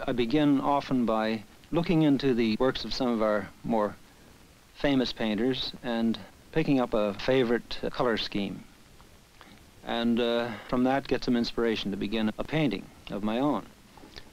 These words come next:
Uh, this is not an easy thing to do all the time, to find inspiration for your work.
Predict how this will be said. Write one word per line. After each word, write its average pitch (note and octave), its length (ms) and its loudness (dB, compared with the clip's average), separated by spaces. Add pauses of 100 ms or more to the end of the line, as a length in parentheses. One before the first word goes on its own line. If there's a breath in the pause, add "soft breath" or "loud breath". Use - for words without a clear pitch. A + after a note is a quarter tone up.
(200)
Uh, A2+ 160 -2
this E3 220 2
is D#3 80 2
not D3+ 200 4
an C3+ 120 4
easy C#3 260 4
thing A2 280 0
to G#2+ 100 -4
do G#2 200 0
all G#2 140 0
the G2+ 80 -6
time, G2+ 360 -2 (280 loud breath)
to - 80 -4
find A#2+ 320 2
inspiration G#2+ 540 -2
for A2+ 100 -4
your A2 140 -2
work. G#2+ 320 -6